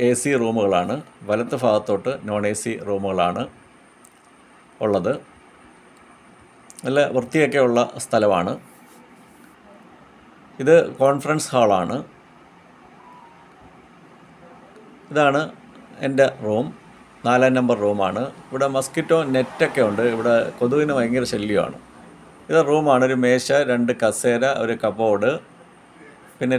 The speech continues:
രണ്ട് ഫാനുണ്ട് ഈ റൂമിന്. ആ, ഈ നോൺ എ സി ആയതുകൊണ്ട് രണ്ട് ഫാൻ വെച്ചിട്ടുണ്ട്. വലിയ റൂമാണ്,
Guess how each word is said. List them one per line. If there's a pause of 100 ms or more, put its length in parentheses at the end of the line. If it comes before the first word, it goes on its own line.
രണ്ട് (220)
ഫാനുണ്ട് (160)
ഈ
റൂമിന്. (1400)
ആ, (140)
ഈ
നോൺ
എ
സി
ആയതുകൊണ്ട് (400)
രണ്ട്
ഫാൻ (320)
വെച്ചിട്ടുണ്ട്. (300)
വലിയ (140)
റൂമാണ്,